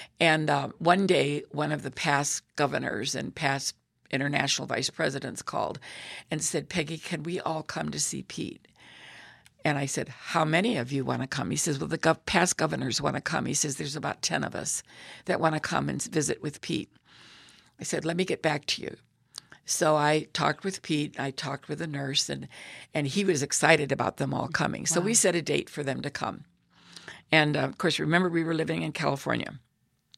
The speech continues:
Speaker 1: So they came from all parts of California. And, uh, then Randy, who was our, uh, secretary treasurer, and Pete was governor, and his wife from Las Vegas came over too. Well, when they came,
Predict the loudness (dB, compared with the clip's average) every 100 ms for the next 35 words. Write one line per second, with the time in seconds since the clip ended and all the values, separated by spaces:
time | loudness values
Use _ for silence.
0 | _ _ _ -16 -4 0 2 4 4 4
1 | 6 6 6 2 0 0 -6 -4 -6 -4
2 | -4 -4 -8 -12 -18 -18 -16 -14 -14 -16
3 | 0 4 4 2 2 0 4 2 4 6
4 | 6 6 2 0 -2 _ -4 0 2 2
5 | 2 0 2 4 2 -2 -12 -20 -20 -20
6 | -4 0 2 2 2 0 0 2 2 2
7 | 2 -4 -4 -6 -4 -2 0 0 0 -4
8 | -8 -12 -14 -4 0 4 4 4 0 -2
9 | -4 0 2 2 0 -2 -2 -4 -6 -4
10 | 0 0 -2 _ _ -20 -20 -20 -20 _
11 | 4 6 4 -2 _ _ _ 2 2 2
12 | 4 6 6 4 -4